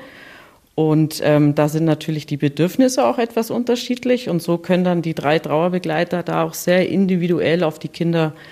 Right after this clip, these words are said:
eingehen. Ob's jetzt, äh, Basteln ist oder Lesen oder vielleicht nur rumtoben oder Essen oder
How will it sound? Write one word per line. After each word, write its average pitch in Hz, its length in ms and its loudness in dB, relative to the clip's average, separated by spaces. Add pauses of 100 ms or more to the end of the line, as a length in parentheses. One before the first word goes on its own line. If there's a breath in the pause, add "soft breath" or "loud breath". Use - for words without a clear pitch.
(180 loud breath)
eingehen. 139 520 -2 (680 loud breath)
Ob's - 220 -12
jetzt, 147 200 -8
äh, - 60 -6
Basteln 175 580 0
ist 160 320 -4
oder 113 520 -4
Lesen 165 760 2
oder 135 360 -2
vielleicht - 280 -4
nur 156 120 0
rumtoben 190 880 0
oder - 280 -2
Essen 185 640 0
oder 92 400 -6